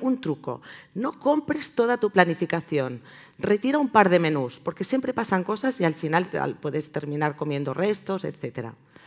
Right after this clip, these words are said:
¿Vale? Con esta lista de la compra vamos a comprar. Seguros y tranquilos de que no vamos a llenar neveras, sino que vamos a comprar aquello que necesitamos de verdad.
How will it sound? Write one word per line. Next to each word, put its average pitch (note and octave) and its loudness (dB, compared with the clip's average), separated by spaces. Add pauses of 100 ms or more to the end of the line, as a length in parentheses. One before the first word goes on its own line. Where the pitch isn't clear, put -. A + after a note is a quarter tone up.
(320)
¿Vale? A#3+ 4 (380)
Con G3 -2
esta D4 4
lista C4 0
de B3 2
la B3 2
compra - -6
vamos C3 0
a C3+ 0
comprar. B2+ -4 (1500)
Seguros C#4+ -2
y E3 0
tranquilos E3+ 2
de - -4
que - -6
no E3 -4
vamos G#3 0
a D#3 4
llenar C#3+ 0
neveras, D3 0 (220)
sino E3 -4
que D3+ -8
vamos A3+ -4
a B3+ -2
comprar G3+ 0
aquello A3 0
que E3+ -2
necesitamos D3+ -2
de C#3 -4
verdad. A#2 -6